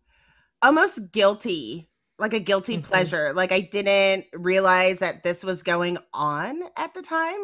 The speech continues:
Speaker 1: I was a little triggered by how we treat women, especially young women. Oh, it's called Framing Britney Spears.
Speaker 2: Thank you. Yes, documentary name, Framing Britney Spears. So triggered by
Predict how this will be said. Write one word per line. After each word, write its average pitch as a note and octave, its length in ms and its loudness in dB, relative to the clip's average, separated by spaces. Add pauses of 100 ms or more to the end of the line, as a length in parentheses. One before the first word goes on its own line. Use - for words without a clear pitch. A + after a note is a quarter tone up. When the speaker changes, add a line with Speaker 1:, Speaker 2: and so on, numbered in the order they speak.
Speaker 1:
I A3 140 0
was A3 300 -6 (440)
a A#3 60 -4
little A3+ 260 -4
triggered F3 720 -2 (180)
by F3+ 340 2
how F#3 340 4
we F3+ 280 -6
treat F#3+ 440 -12
women, F3 460 -4
especially F3 500 -8
young D#3+ 300 -6
women. A3+ 280 -8
Oh, F#3 200 2
it's - 120 -14
called A3+ 220 0 (360)
Framing G#3+ 720 0 (120)
Britney E3 400 -6
Spears. - 680 -16 (100)
Speaker 2:
Thank F#3 280 -8
you. - 280 -8
Yes, D3 400 -4
documentary D#3 600 -2
name, C3+ 320 -6
Framing C3 380 -6
Britney - 280 -12
Spears. - 540 -10 (520)
So D#3+ 480 -2
triggered D3 460 2
by C3+ 480 2